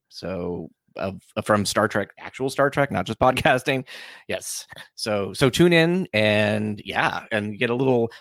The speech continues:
I believe there might be even a little sneak preview of the show. I'm not quite sure. Uh, but yeah, so I'm, I'm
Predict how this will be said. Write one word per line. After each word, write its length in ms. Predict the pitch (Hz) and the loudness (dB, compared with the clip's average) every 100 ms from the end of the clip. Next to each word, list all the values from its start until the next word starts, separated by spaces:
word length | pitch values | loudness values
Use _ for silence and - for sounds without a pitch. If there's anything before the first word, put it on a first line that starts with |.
| - | -8
I 40 | |
believe 260 | 104 135 156 | 2 4 6
there 60 | 143 | 6
might 140 | 127 | 4
be 60 | 117 | 2
even 140 | 113 | 0
a 40 | 107 | -2
little 140 | 107 | -4
sneak 240 | 104 113 | -2 -2
preview 280 | - 113 104 | 0 0 0
of 40 | 98 | -4
the 60 | |
show. 320 | 80 170 160 147 | -2 2 4 4
I'm 80 | |
not 180 | 110 - | 0 -4
quite 200 | - 90 | -6 -6
sure. 380 | - 175 170 156 - _ _ _ | 2 4 4 2 -4 _ _ _
Uh, 640 | 107 104 98 95 95 95 95 | 2 4 4 4 2 0 0
but 100 | 117 | 4
yeah, 340 | 135 - - - | 4 4 0 -8
so 160 | - 117 | -8 -2
I'm, 220 | 104 170 - | 0 0 -2
I'm 340 | 98 135 147 | 0 0 -4